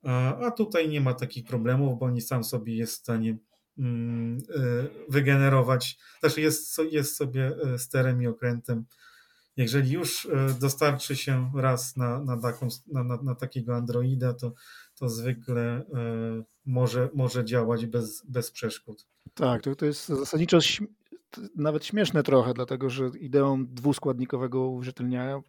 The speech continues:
Speaker 2: było jakby inny kanał komunikacji w domyślne na innym urządzeniu.
Speaker 1: Tak.
Speaker 2: A teraz wyszło na to, że niestety komputer przeniósł się do telefonu i, i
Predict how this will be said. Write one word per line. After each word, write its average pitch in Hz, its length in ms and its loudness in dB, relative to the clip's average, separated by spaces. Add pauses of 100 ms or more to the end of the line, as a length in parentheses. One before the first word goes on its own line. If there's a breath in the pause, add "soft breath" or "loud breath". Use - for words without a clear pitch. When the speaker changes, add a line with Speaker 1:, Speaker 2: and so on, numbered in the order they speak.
(180)
Speaker 2:
było 127 420 0
jakby 135 260 -8 (240)
inny 143 300 0
kanał 135 340 6
komunikacji 147 560 4
w 120 80 -12
domyślne 143 520 4
na 143 160 0
innym 143 400 -2 (400)
urządzeniu. 151 640 8 (320 loud breath)
Speaker 1:
Tak. 131 280 2
Speaker 2:
A 127 120 0
teraz 131 380 0
wyszło 143 260 -6
na 131 120 0
to, 139 120 -6
że 143 100 -4
niestety 131 320 -6
komputer 131 380 -4
przeniósł 127 340 -2
się 135 100 -6
do 120 80 -6
telefonu 123 560 0
i, 135 440 -8
i 147 160 -14